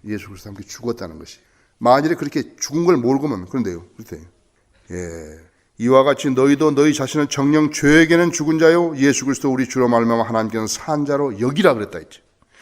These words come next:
아, 내가 아직 안 죽었는데 아니 근데 그걸 여기라 이거예요. 너 죽었다고 여기라 이거예요. 예. 만일에 어떤 사람이 그리스도를 닮아간다고 생각한다면 그 사람은 아직 안 죽은 사람이에요.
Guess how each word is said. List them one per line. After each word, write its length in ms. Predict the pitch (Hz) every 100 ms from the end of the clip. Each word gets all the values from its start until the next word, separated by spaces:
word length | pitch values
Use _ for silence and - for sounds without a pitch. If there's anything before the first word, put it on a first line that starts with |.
| - -
아, 80 | 143
내가 180 | 156
아직 180 | 160 165
안 140 | 135 117
죽었는데 400 | 147 165 170 135
아니 100 | 190
근데 120 | 233
그걸 220 | 214 285
여기라 300 | 156 165 247
이거예요. 360 | 160 107 92 92 _ _ _ _ _ -
너 80 | 170
죽었다고 440 | 175 175 185 185
여기라 280 | 156 160 175
이거예요. 320 | 98 87 78 90 _ _ _ _ _ _ _ _ 82
예. 200 | 78 76
만일에 640 | 98 123 175 202 220 220 - - _ _
어떤 320 | - 156 214 175
사람이 420 | 156 151 165 165 -
그리스도를 500 | 165 180 - 175 165
닮아간다고 800 | - 147 160 175 160 165 165 160
생각한다면 580 | 151 175 147 131 123 120
그 80 | 123
사람은 240 | 123 117
아직 140 | 110
안 140 | 92 101
죽은 200 | 110 110
사람이에요. 360 | 92 80 78